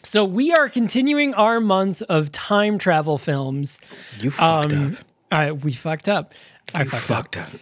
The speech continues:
Speaker 2: up.
Speaker 1: Um, but in all fairness, so, uh, so, you know, we, we started off the month with a listener request, multiple listener requests with Predestination, which is
Speaker 2: Mm-hmm.
Speaker 1: a great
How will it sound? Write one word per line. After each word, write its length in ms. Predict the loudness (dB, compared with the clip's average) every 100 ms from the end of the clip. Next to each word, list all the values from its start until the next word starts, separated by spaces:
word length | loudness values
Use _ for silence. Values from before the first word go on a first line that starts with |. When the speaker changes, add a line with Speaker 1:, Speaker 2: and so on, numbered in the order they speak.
| -20 _
Speaker 2:
up. 80 | 2
Speaker 1:
Um, 640 | 4 4 0 0 0 -2 -6 _ _ -20 -8
but 300 | 4 4 4
in 160 | 2 2
all 180 | 2 2
fairness, 720 | 2 4 4 2 2 -4 -10
so, 420 | 2 4 6 4 2
uh, 260 | 2 0 0
so, 400 | 2 4 2 -4
you 300 | -4 2 4
know, 140 | 4
we, 280 | 2 0 0
we 160 | 0 2
started 320 | 4 2 2
off 140 | 0
the 80 | 2
month 260 | 2 2 2
with 160 | 2
a 40 | 4
listener 360 | 2 2 0
request, 300 | 0 2 2
multiple 480 | 4 2 2 0 -2
listener 340 | 0 0 0 0
requests 460 | 0 0 -2 0
with 160 | 0 0
Predestination, 960 | 0 2 0 0 -4 -4 -4 -4 -4 0
which 280 | 2 2
is 260 | 2 2 2
Speaker 2:
Mm-hmm. 120 | 0
Speaker 1:
a 120 | 0
great 520 | 2 2 4 4 2